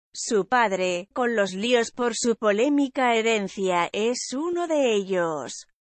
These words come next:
Sin embargo, aparece otro nombre en la lista de problemas que, si bien es cierto que no es nuevo, parece que está acabando con la paciencia del monarca.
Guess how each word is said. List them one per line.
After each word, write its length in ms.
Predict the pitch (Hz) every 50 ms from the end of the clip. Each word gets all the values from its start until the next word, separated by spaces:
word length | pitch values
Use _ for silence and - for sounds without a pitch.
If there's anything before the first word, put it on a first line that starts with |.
| _ _ _ _ _ _ _ _ _ _
Sin 340 | - - - 240 208 196 185
embargo, 840 | 165 156 156 151 151 165 185 196 202 196 190 196 196 196 185 190 -
aparece 720 | 220 208 190 - 180 165 165 196 226 254 247 - 262 240 262
otro 300 | 294 285 - 262 226 220
nombre 500 | 226 277 311 320 311 294 294 294 277 262
en 80 | 240 240
la 140 | 220 202
lista 400 | 208 247 302 302 - - 302 285
de 140 | 262 254 233
problemas 680 | - 233 226 214 190 208 262 311 302 302 302 294 -
que, 260 | - 240 202 196 185 - -
si 260 | - - 247 214 190
bien 340 | 170 175 180 202 208 214 208
es 180 | 196 175 - -
cierto 480 | 208 202 226 254 262 254 - 240 226
que 160 | 226 233 214 202
no 140 | 208 247
es 180 | 302 330 311 285
nuevo, 580 | 262 254 247 233 208 185 185 180 175 170 160 - -
parece 520 | 220 196 190 208 240 - - - 294 277
que 200 | 262 - 226 208
está 340 | 185 175 - - 240 247 277
acabando 600 | 277 - 233 214 220 233 320 339 330 320 311 294
con 180 | - 285 262 262
la 140 | 247 233 -
paciencia 720 | - 185 180 - - 220 240 330 359 359 - 359 359 339
del 180 | 311 302 285 277
monarca. 920 | 277 277 269 254 240 226 208 190 - 190 180 175 165 165 156 156 - _